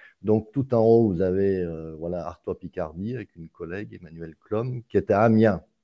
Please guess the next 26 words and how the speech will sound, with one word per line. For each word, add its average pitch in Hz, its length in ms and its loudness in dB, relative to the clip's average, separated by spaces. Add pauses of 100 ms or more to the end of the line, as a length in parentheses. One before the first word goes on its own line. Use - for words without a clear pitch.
(100)
parce - 120 -20
que - 80 -14
le, 78 260 -12 (680)
le, 85 220 -20 (180)
l'I 90 100 -12
G 92 180 -6
B 92 80 -2
est 104 140 2
basé 95 640 -4 (120)
donc, 92 240 -20
au 95 60 -16
niveau 92 260 -8
de 87 60 -10
la 82 60 -12
Draft 85 240 -14
de 87 80 -14
Bassin. 80 360 -14 (840)
Euh, 87 400 -4 (120)
pour 101 240 4
Rameux, 113 480 8
Jean-François 101 600 -2
Quéré, 107 840 -6
qui - 60 -18
est - 120 -16
à 87 80 -12
Metz. 107 600 -10